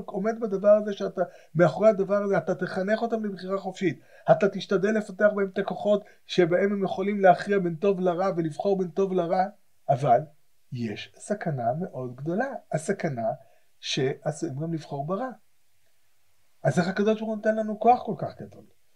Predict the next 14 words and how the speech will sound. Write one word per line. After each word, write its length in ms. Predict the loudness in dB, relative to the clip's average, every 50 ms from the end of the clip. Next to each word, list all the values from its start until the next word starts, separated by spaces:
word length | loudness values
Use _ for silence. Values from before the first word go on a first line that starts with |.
| _ _ _
זה 120 | -6 -4 0
כוח 240 | 4 6 6 6 6
נורא 240 | 2 6 8 8
נורא 220 | 8 8 6 4 4
נורא 220 | 4 2 0 0
מסוכן. 440 | 0 -2 -6 -8 -6 4 6 6 6 6 0 -6 -16 _ _ _ _ _ _
רבותינו 420 | -6 -4 -4 0 0 2 2 2 0
זיכרונם 480 | -4 -4 -4 -2 0 0 0 0 0
לברכה, 400 | -2 -2 -2 -4 0 2 6 8
אומר 260 | 8 8 6 2 -2 -2
הרב, 340 | -2 2 6 8 8 8 6 0 -10 -20 -20 _ _ -2
ביטאו 360 | -2 0 0 0 -2 -4 -2
את 100 | 0 -2
הפלא 340 | -2 2 4 4 4 4